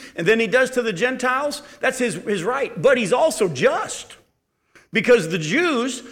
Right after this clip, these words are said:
who had more revealed to them are gonna be held in stricter judgment on the day of judgment, according to how they responded. That's why Jesus himself said it'll be easier on the day of judgment for Sodom and Gomorrah than it will be for Capernaum.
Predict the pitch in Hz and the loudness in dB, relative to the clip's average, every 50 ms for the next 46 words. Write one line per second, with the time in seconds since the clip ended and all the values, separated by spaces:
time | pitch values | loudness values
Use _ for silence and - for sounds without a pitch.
0 | - - _ - 196 202 190 185 233 254 - - 269 254 240 240 226 202 196 190 | -20 -16 _ -4 -2 0 0 2 0 0 0 0 0 2 4 4 4 4 4 2
1 | 156 135 196 190 180 160 - 170 156 139 160 170 185 226 233 226 - - - - | 2 2 0 0 0 -2 -4 -6 -2 0 2 2 2 0 -2 -4 -8 -12 -6 -4
2 | - 214 190 233 226 202 233 226 185 240 254 247 208 247 226 220 - - 254 262 | -2 0 2 2 2 2 0 0 2 2 2 2 2 0 -2 -2 -4 -2 -2 -2
3 | 254 262 247 233 180 160 190 277 320 302 208 202 240 247 254 226 226 233 240 196 | -2 -2 -4 -4 -2 0 2 2 2 2 0 -2 -4 -4 -2 -4 -2 -2 0 2
4 | 196 240 247 262 226 208 208 285 330 311 240 202 165 139 - - - _ _ _ | 4 4 4 4 2 2 2 2 2 2 0 -4 -8 -8 -10 -14 -20 _ _ _
5 | _ _ _ _ _ _ - 180 - - 226 226 240 233 226 208 190 202 202 202 | _ _ _ _ _ _ -8 -4 2 4 4 6 6 4 2 0 2 2 2 4
6 | 202 226 226 220 233 226 - - 240 254 294 302 233 190 151 208 254 - - 233 | 4 2 2 2 0 -2 -2 -2 -2 -2 -2 -2 -4 -2 -2 -2 -2 -2 0 0
7 | 254 240 185 151 185 262 285 302 240 165 175 196 175 - - 247 302 - - 233 | 0 0 0 -2 -4 -6 -4 -6 -6 -4 -4 -4 -4 -2 -2 -2 -2 0 0 0
8 | 220 190 185 175 185 214 214 - 226 247 285 262 233 254 226 208 190 180 147 156 | 0 0 0 -2 -2 -4 -6 -6 -6 -6 -6 -4 -4 -4 -4 -4 -4 -4 -4 -2
9 | 170 160 147 127 139 240 269 277 196 165 160 175 190 - - - - - - 196 | -2 -2 -2 -2 -2 -2 -2 -2 -4 -6 -6 -6 -8 -10 -16 -20 -12 -4 -2 -2
10 | 190 - 254 226 240 254 233 220 202 170 190 190 190 233 285 294 269 220 190 202 | 0 2 2 2 4 2 2 0 0 0 0 0 2 2 4 4 4 4 4 2
11 | 202 208 208 208 220 226 220 196 247 247 - 254 247 247 262 214 240 277 320 349 | 0 0 2 4 4 6 6 4 0 0 0 -2 -2 0 0 0 2 2 2 0
12 | 359 349 226 226 | -2 -4 -6 -8